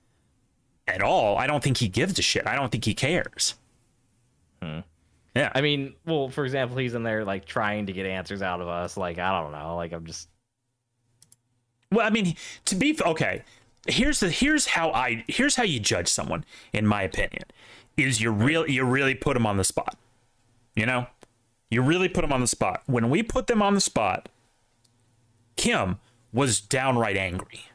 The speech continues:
Speaker 1: right? He was downright upset, in, or at least he portrayed it. Always, always gotta put,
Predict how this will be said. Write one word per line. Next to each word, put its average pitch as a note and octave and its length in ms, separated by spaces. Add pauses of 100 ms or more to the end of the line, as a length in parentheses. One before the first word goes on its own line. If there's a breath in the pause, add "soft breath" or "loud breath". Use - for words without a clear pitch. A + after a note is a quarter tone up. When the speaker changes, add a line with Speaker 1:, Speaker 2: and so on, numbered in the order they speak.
(680)
Speaker 1:
right? C3 280 (580)
He - 180
was E3+ 180
downright C#3+ 400
upset, G#2 400 (840)
in, F2+ 180 (640)
or A2 240
at G#2+ 80
least A2 240
he G2+ 80
portrayed F2+ 400
it. - 100 (1120)
Always, F#2+ 300
always G#2+ 180
gotta G2 140
put, - 180